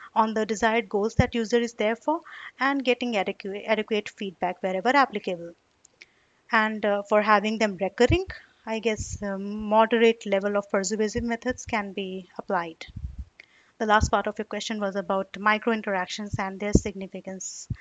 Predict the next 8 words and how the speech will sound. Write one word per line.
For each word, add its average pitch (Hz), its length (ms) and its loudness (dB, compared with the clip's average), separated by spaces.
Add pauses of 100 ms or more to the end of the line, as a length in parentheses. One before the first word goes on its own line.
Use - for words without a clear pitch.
(420)
Uh, 208 460 2
I 214 520 0
am 220 460 0
really, 202 580 -4 (300)
uh, 185 240 -2 (260)
a 214 60 -12 (100)
fan 208 300 4
of 190 180 -2